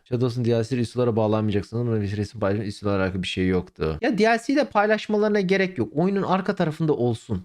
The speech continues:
Ya bi-, bilmiyorum ya. Yani İso olayını da sıçtılar abi. Yani şey olarak çok sıçtılar. İso olayı koptu gitti. Şimdi Valhalla ile beraber biraz daha koptu. Çünkü spoiler vermeyeyim de hani oynayan oynamıştır. Nasıl yapacaklar hiçbir fikrim yok. Ne yapacak? Hani nereye gitmeye çalışıyorlar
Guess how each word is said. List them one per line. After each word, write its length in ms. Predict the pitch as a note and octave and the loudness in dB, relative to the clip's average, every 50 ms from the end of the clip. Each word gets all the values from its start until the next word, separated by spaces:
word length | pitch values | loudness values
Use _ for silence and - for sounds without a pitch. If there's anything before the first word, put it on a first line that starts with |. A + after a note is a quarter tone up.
| - - | -6 -6
Ya 140 | G#2 F#2+ F#2+ | -6 -4 -4
bi-, 140 | A#2 A#2 B2 | -4 -4 -2
bilmiyorum 420 | F3 F3+ D#3 A#2 F#2 E2 D#2 D#2+ | 0 0 2 2 0 0 -2 -2
ya. 340 | D#2+ D#2+ D#2 D#2+ D#2+ E2 E2 | -4 -4 -4 -4 -4 -4 -4
Yani 460 | E2+ F2+ F#2+ F#2+ G2 F#2+ F#2+ F#2 F2+ - _ _ - | -4 -4 -2 -2 -2 -2 -2 -4 -4 -6 _ _ -6
İso 260 | F#3+ G3 - - A#3 | -4 -2 0 2 4
olayını 340 | G#3+ G#3+ G#3+ G#3+ A#3 A3 F#3+ | 4 6 6 4 4 4 2
da 60 | D3+ | 2
sıçtılar 600 | D3 - - D#3 - - - - - D3+ C3 A2 | 0 0 -2 -2 -2 -2 -6 -4 0 2 2 4
abi. 360 | A2 G#2+ G#2+ G2+ F2+ F#2 F2+ - | 4 4 4 2 2 0 -2 -2
Yani 200 | - F#2+ G2 G2+ | -2 -4 -2 -2
şey 160 | G2 - D#3+ E3 | -2 0 2 2
olarak 280 | D#3 C3+ A2+ A2 - | 2 2 0 -2 -4
çok 180 | - G#2 F2+ - | -4 -6 -8 -6
sıçtılar. 420 | - G2+ - - - F2+ F2 F#2 | -8 -10 -10 -8 -8 -6 -6 -4
İso 240 | - C#3 - - D3 | -4 -4 -4 -2 0
olayı 260 | C#3 C#3+ C#3 C#3 C3+ | 2 2 2 2 0
koptu 360 | - - D#3+ D#3 D#3 - - | -2 -2 -2 -2 -2 -2 -4
gitti. 300 | C3 A#2+ - _ - A#2 | -4 -4 -6 _ -12 -10
Şimdi 500 | - - A#2+ A#2+ B2 B2 B2 B2 A#2+ A2+ - | -8 -4 -4 -2 0 2 2 2 0 0 -2
Valhalla 560 | B2 A#2+ A#2+ B2 B2+ B2 C3+ C3 C3 B2+ B2+ | 0 0 0 2 2 0 0 2 2 4 2
ile 200 | B2+ B2 B2 G#2+ | 4 2 2 2
beraber 440 | A#2+ A#2+ A#2+ A#2 A2 A#2+ B2 G#2 G#2+ | 2 2 2 2 2 2 2 0 0
biraz 320 | B2+ A#2+ A#2 A2+ A#2 A2+ A2+ | 0 2 2 2 2 2 2
daha 220 | A#2+ A#2+ A#2+ A#2+ | 2 4 2 0
koptu. 360 | - - G#2 F#2+ - - G#2+ - | -2 -4 -4 -4 -6 -8 -10 -8
Çünkü 480 | - - A#2 A2 - - A#2+ A2+ G#2 - | -4 -4 -4 -2 0 0 0 0 0 -2
spoiler 340 | - C3 B2 B2 C3 C3 | -2 -2 0 0 0 2
vermeyeyim 480 | B2 B2+ B2 B2 A#2+ A#2+ C3+ C#3 B2+ G#2+ | 2 2 2 2 0 0 0 0 0 0
de 80 | G2+ F#2 | 0 0
hani 400 | F#2 G2 G2 G2 F#2+ F2+ F#2 F2+ - - | 0 0 0 0 0 -2 -2 -4 -2 0
oynayan 440 | A#2+ C3+ C3 A#2+ A#2+ A#2+ B2 A#2+ | 0 2 2 2 2 2 2 2
oynamıştır. 720 | A#2+ A#2 A#2 A#2+ A#2+ A#2 A2+ A2 - - - - - - - - | 0 0 0 0 0 0 0 -2 -4 -6 -8 -12 -14 -12 -4 -2
Nasıl 240 | D#3+ F#3+ G3 - A3+ | 0 0 2 2 2
yapacaklar 520 | G#3+ G3+ F3 F3 - F3+ F3 F3+ F3+ F3 | 2 2 2 2 0 0 0 0 0 0
hiçbir 200 | E3 D3+ D#3 D3+ | 0 -2 -4 -6
fikrim 320 | D3+ D#3+ D3 - - C#3+ C#3+ | -4 -6 -4 -2 0 0 2
yok. 160 | B2+ A2+ A#2+ | 2 2 2
Ne 80 | C#3 | 4
yapacak? 420 | D#3+ G3 G#3+ G3 E3 C#3 D3 C3 B2+ | 4 4 4 2 2 2 2 2 2
Hani 140 | C#3 C3+ C3+ | 2 2 2
nereye 240 | D3+ E3+ G3 G3+ | 4 4 4 4
gitmeye 360 | G3 D#3+ - - - F#3 F#3+ F3+ | 2 2 -2 -2 0 0 0 0
çalışıyorlar 320 | - E3 E3 D3+ - F#3 | 0 0 0 2 2 2